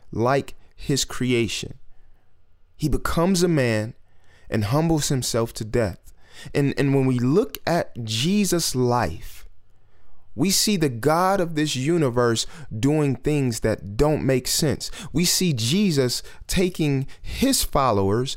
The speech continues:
his disciples, and washing their crusty feet. <laughs> That, that, they should have been washing his feet.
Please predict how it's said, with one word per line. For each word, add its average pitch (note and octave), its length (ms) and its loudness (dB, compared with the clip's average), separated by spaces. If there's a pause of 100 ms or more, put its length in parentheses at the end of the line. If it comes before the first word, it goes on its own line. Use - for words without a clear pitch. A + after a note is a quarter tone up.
(160)
his F#3+ 220 2
disciples, C#3 800 0 (200)
and A2+ 220 2
washing B2 480 2
their A2+ 160 4
crusty - 480 0
feet. - 440 -2 (1500)
<laughs> F#3+ 80 0 (2000)
That, A#3+ 280 2 (340)
that, - 340 2 (200)
they A#3 240 4
should C4 240 4
have G#3 100 0
been A3+ 160 4
washing B3+ 400 2
his E4 220 4
feet. - 420 0